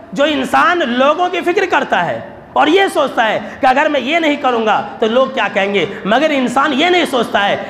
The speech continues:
कि "मेरा रब क्या कहेगा"। इंसान को इस बात की फिक्र है कि लोग क्या कहेंगे, लेकिन इंसान ये नहीं सोचता है कि "मैं अपने रब को क्या मुंह दिखाऊंगा"। मेरे दोस्तों, कभी भी ये ना कहा करो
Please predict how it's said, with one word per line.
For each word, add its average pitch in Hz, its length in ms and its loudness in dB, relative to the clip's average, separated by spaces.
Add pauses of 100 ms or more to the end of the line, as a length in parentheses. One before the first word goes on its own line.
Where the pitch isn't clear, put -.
(100)
कि 240 100 0
"मेरा 208 300 2
रब 220 240 -2
क्या 156 140 -4
कहेगा"। 107 480 -12 (640)
इंसान 220 540 2
को 339 60 -2
इस 277 160 -4
बात 294 260 0
की 320 100 -2
फिक्र 370 320 0
है 370 220 2 (540)
कि 262 100 2
लोग 359 280 4
क्या 349 160 2
कहेंगे, 262 420 0 (220)
लेकिन 269 260 0
इंसान 320 320 2
ये 294 220 2
नहीं 381 180 2
सोचता 277 380 0
है 175 160 2 (640)
कि 196 100 2
"मैं 247 240 4
अपने 220 340 0
रब 220 260 0
को 269 120 -2
क्या 277 220 -2
मुंह 220 220 -2
दिखाऊंगा"। 120 580 -6 (440)
मेरे 185 180 2
दोस्तों, 262 540 4
कभी 254 300 0
भी 349 100 -2
ये 285 160 0
ना 370 160 2
कहा 285 240 0
करो 285 260 0